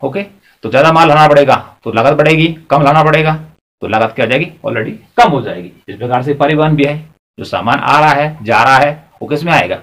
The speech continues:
गाड़ी में आएगा। विदेशों से आ रहा है तो किस में आएगा? शिप में आएगा, तो परिवहन का charge होगा, ओके जी। इसी प्रकार से,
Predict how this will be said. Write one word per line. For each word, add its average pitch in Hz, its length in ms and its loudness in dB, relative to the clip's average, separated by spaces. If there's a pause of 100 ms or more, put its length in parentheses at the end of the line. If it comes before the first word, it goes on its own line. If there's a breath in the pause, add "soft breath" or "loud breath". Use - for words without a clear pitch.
गाड़ी 107 260 -6
में 151 100 -4
आएगा। 156 400 -6
विदेशों 139 340 -2
से 160 140 -2
आ 151 120 2
रहा 151 100 4
है - 140 -2 (260)
तो - 60 -16
किस 123 160 -6
में 131 80 -2
आएगा? 131 140 -4
शिप 143 260 -4
में 156 80 -2
आएगा, 151 280 -2 (380 soft breath)
तो 135 60 -2
परिवहन 131 340 0
का 143 120 0
charge 151 300 0
होगा, 151 220 0 (280)
ओके 120 260 -10
जी। 127 200 -10 (440 soft breath)
इसी 131 140 -6
प्रकार 156 260 2
से, 160 140 -4